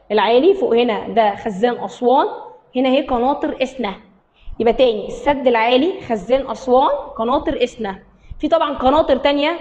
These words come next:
زي قناطر نجع حمادي واسيوط والقناطر الخيريه دي ان شاء الله في سنه سته انا بنتكلم عنها. يبقى انا عايزه اعرف هنا مكان السد العالي،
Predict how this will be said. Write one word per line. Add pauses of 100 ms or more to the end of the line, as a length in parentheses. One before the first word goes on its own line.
زي
قناطر
نجع
حمادي
واسيوط
والقناطر
الخيريه
دي
ان
شاء
الله
في
سنه
سته
انا
بنتكلم
عنها. (440)
يبقى
انا
عايزه
اعرف
هنا
مكان
السد
العالي،